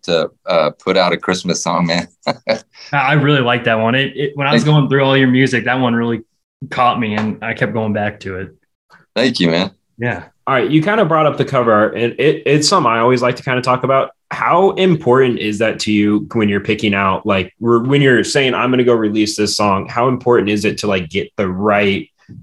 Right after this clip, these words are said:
Speaker 3: image or, um, like, art on that?
Speaker 1: Yeah, I, it's,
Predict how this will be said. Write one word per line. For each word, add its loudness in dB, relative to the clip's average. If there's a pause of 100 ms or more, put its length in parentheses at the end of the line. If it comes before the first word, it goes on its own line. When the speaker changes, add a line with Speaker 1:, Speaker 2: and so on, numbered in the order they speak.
Speaker 3:
image 2
or, 2 (240)
um, 0
like, -4 (600)
art 2
on 0
that? -6 (1040)
Speaker 1:
Yeah, 2
I, 2
it's, -2